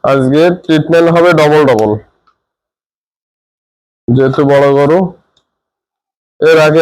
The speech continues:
আমি ডবল অনেক গরুর রোগ দিয়েছি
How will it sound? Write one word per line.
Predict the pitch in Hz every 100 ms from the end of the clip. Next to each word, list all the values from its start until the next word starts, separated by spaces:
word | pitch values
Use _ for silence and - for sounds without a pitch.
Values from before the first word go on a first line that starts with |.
| 156
আমি | 165 180 165 _ _ _ _ _ _ _ _ _ _ -
ডবল | 131 143 160 156
অনেক | 151 147 135
গরুর | 143 147 151
রোগ | 165 156 160
দিয়েছি | 185 170 175